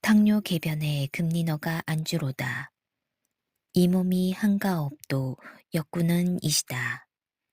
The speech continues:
강호의 여름이 드니 초당에 일이 없다.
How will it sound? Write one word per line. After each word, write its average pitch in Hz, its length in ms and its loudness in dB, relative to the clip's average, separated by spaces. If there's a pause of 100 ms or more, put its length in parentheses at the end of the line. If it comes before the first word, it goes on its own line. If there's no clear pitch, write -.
(1500)
강호의 190 560 2
여름이 175 460 -4
드니 135 560 -6 (160)
초당에 185 680 0
일이 147 280 -4
없다. - 640 -10